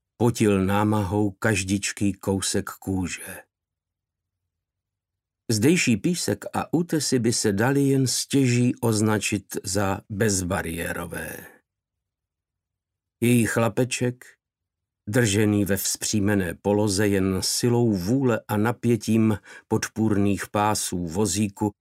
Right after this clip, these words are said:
se jako vždy díval před sebe. Ono mu ani nic jiného nezbývalo. Jediným luxusem, který takhle postižené dítě v éře letu na Měsíc má, je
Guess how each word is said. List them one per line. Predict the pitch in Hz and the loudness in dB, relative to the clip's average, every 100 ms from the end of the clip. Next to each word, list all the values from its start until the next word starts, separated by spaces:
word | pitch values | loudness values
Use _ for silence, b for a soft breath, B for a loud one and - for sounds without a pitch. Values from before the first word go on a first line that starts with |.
| _ _ _ _ | _ _ _ _
se | - 131 | 0 2
jako | 131 127 117 | 2 2 0
vždy | 101 95 131 151 | 2 2 2 2
díval | 101 117 110 110 110 | 0 0 2 0 -2
před | - - - | -2 -6 -6
sebe. | - - 71 - 73 - _ _ _ _ _ _ _ _ _ _ _ _ _ _ | -6 -6 -8 -14 -18 -20 _ _ _ _ _ _ _ _ _ _ _ _ _ _
Ono | 110 110 104 | 2 4 4
mu | 101 98 | 4 2
ani | 104 104 101 | 0 0 2
nic | 98 104 - | 2 0 -2
jiného | 104 95 95 92 | -2 -2 -2 0
nezbývalo. | 101 104 92 87 78 80 82 80 _ _ _ _ _ _ _ _ _ _ _ _ _ _ - | 0 0 -2 -6 -8 -12 -14 -16 _ _ _ _ _ _ _ _ _ _ _ _ _ _ 0
Jediným | 120 123 165 151 | 2 4 6 6
luxusem, | 131 147 - 165 - 113 107 101 | 6 4 2 -2 0 2 2 2
který | - 113 113 104 95 | 0 2 4 4 2
takhle | 87 110 107 101 | 0 -2 0 0
postižené | 127 123 - 113 104 104 92 | 0 -2 -2 0 2 2 2
dítě | 85 113 127 101 | 0 -2 -2 -6
v | 95 - 123 | -8 -4 0
éře | 117 101 104 | 2 2 2
letu | 110 104 101 | 0 0 0
na | 95 107 | 0 2
Měsíc | 110 107 - 107 90 101 | 2 0 0 -2 -2 -2
má, | 107 110 117 113 - _ _ _ _ _ | 0 2 2 -2 -6 _ _ _ _ _
je | 107 101 | 0 0